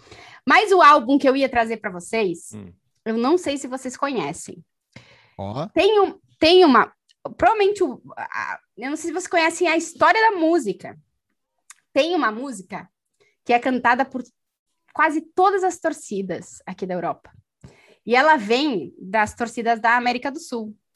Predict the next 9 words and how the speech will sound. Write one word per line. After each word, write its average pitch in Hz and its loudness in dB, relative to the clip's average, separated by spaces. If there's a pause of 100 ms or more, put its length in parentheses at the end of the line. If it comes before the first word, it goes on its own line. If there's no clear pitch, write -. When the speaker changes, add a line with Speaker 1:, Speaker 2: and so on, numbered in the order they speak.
(680)
Speaker 1:
E 233 0
ela 269 4
vem 220 -4 (300)
de 208 -8
uma 233 0
música 330 -4
do 269 -6
Fito 349 -6
Paz. 143 -4